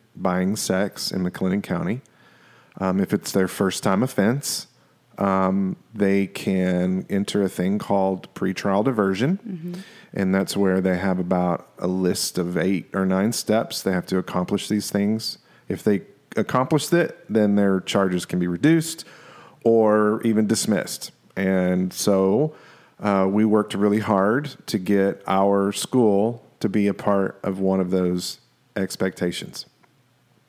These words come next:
Speaker 1: And so now men have the opportunity to come take our class.
Speaker 2: Mm-hmm.
Speaker 1: It's an eight-hour course on a Tuesday, um,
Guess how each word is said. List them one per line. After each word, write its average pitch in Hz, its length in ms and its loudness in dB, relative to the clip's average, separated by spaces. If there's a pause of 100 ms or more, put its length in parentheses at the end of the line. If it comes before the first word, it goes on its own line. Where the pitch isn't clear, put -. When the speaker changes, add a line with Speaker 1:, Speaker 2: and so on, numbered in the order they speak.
(160)
Speaker 1:
And 98 220 -2
so 98 420 2 (540)
now 110 520 4
men 107 320 4
have 107 180 2
the 104 80 4
opportunity 101 560 2
to 101 60 -4
come 98 160 0
take 95 180 -2
our 104 100 2
class. 107 520 0
Speaker 2:
Mm-hmm. 185 420 -2 (160)
Speaker 1:
It's - 140 -8
an 92 160 -2
eight-hour 104 420 4
course 107 560 0 (120)
on 95 160 2
a 107 40 0
Tuesday, 110 880 0 (480)
um, 92 640 -4